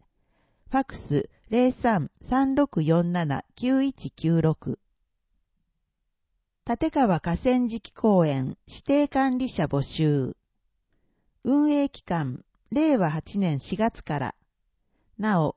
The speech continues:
募集要項等の詳細は、区ホームページをご覧ください。申し込み、六月十三日金曜から二十六日木曜に、施設保全課、水辺と緑の事務所窓口で。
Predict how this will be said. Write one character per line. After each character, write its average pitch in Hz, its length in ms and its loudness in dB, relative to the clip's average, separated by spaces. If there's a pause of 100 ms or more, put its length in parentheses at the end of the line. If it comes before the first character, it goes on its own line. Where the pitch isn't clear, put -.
(120)
募 220 120 2
集 302 340 2
要 294 260 2
項 180 260 0
等 190 300 2
の 143 100 0
詳 185 300 0
細 170 320 -2
は、 151 200 -4 (360)
区 262 320 -2
ホ 269 240 4
ー - 20 2
ム 285 140 -2
ペ 277 220 0
ー - 20 -2
ジ 170 180 -2
を 131 120 0
ご 143 120 -2
覧 160 220 -4
く 165 100 -4
だ 160 140 -4
さ 151 220 -6
い。 - 120 -12 (1120)
申 247 200 4
し - 120 -10
込 208 160 2
み、 190 220 -2 (340)
六 233 260 2
月 294 280 0
十 285 220 0
三 214 280 -2
日 151 400 -6
金 240 300 -2
曜 220 180 4
か 156 160 -6
ら 139 240 -4 (140)
二 277 180 -4
十 220 280 2
六 139 260 -4
日 170 440 -6
木 170 300 0
曜 208 300 4
に、 139 200 -4 (480)
施 - 200 -12
設 262 320 0
保 147 120 2
全 196 300 -2
課、 - 240 -4 (260)
水 220 240 -2
辺 285 160 2
と 277 140 4
緑 254 380 2
の 143 100 0
事 - 100 -8
務 190 200 2
所 160 160 0
窓 160 260 2
口 175 300 -2
で。 131 160 -6